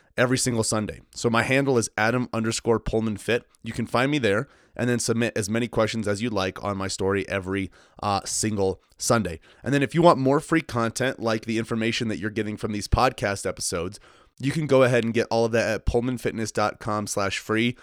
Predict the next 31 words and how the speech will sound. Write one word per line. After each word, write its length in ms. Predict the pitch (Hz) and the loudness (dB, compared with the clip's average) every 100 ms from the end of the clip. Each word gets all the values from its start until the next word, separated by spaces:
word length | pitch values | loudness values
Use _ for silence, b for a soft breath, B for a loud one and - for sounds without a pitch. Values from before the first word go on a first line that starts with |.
| B B | B B
We 140 | - 117 | -2 2
have, 300 | 113 110 104 | 2 2 0
um, 400 | - 104 98 90 - _ _ _ _ _ - | -2 0 0 -4 -12 _ _ _ _ _ 0
ebooks, 460 | 143 127 131 - - 120 | 2 6 6 4 -4 0
guides, 440 | 117 113 113 110 - | 4 6 6 2 0
articles. 560 | 107 113 113 117 113 - B B | 0 2 2 0 0 -2 B B
Right 200 | 110 120 | 0 2
now, 180 | 123 117 | 2 2
our 80 | 110 | 2
big 180 | 110 113 | 2 0
one 140 | 117 | 0
that 120 | 113 | -2
we're 80 | 107 | -2
pushing 480 | - 120 113 117 107 | 0 0 2 0 0
that 80 | 107 | 0
a 20 | |
lot 180 | 107 110 | 0 0
of 60 | |
people 320 | 107 117 104 107 | -2 -4 0 0
are, 220 | 104 104 | 2 2
uh, 160 | 101 | 0
pretty 240 | 98 117 98 | -2 -4 -4
hyped 260 | 104 107 | -2 -2
about 320 | 107 110 107 101 | -2 0 0 0
is 220 | 107 98 | -4 -4
the 140 | 104 | -6
Eat 120 | 127 | -4
More, 160 | 113 117 | -2 -2
Get 220 | 110 113 | -2 -2
Leaner 260 | 107 110 104 | -2 -4 -4
ebook. 380 | 120 120 151 | -4 0 0